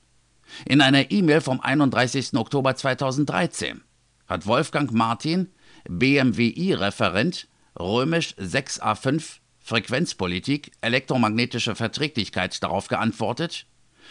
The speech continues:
und eine absolut inakzeptable Positionierung des B M W I zur Schau gestellt, die ich nachfolgend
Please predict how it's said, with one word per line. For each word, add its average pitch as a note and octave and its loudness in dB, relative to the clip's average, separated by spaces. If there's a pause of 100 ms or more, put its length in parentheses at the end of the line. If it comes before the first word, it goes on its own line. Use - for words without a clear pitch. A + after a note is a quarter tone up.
(160)
und C3+ 0
eine C3 4
absolut D3+ 0
inakzeptable C#3+ 0
Positionierung B2 0
des F2+ 0
B C#3 2
M C#3+ 2
W B2 0
I C#3 -4
zur C#3 0
Schau C3+ 2
gestellt, G2+ 0 (440)
die G2 -2
ich - -8
nachfolgend A#2+ 0